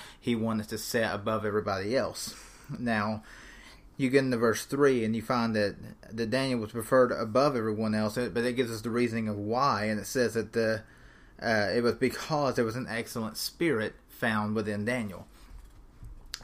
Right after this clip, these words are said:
And, you know, that's something that, you know, as I'm reading that, that speaks true to,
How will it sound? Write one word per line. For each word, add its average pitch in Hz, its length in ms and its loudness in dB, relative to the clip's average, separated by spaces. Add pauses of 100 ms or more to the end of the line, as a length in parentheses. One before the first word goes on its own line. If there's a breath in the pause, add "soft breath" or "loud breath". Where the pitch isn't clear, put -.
(140)
And, 131 120 -4
you 123 80 -2
know, 117 160 2
that's 120 200 2
something 117 320 -2
that, 107 220 0 (520 loud breath)
you 123 80 -4
know, 117 80 2
as 107 80 2
I'm 120 240 2
reading 110 300 0
that, 107 180 0
that 113 160 2
speaks - 500 -4
true 123 380 2
to, 104 360 0